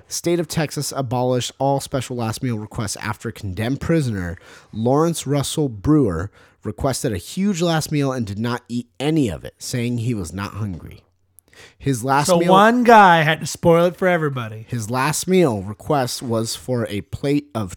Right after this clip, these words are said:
Speaker 1: two chicken fried steaks with gravy and sliced onions,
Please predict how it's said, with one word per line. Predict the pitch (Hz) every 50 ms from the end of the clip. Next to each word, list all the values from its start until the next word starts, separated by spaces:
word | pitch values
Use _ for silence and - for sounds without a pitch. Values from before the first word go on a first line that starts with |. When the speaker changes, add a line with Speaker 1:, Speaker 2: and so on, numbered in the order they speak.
| - _
Speaker 1:
two | - - - 180 185 185
chicken | - - - 180 - 180 170 156
fried | - 175 170 175 170
steaks | - - - 120 101 117 - - - - - - - - _ _ _ _ _ _ _ - - - - _ _ -
with | 98 98 87 - -
gravy | - - 135 147 151 160 156 175 180 175 170 170 - _ _
and | - 104 -
sliced | - - 127 123 131 135 - -
onions, | - 95 90 76 62 - - 85 - - - - -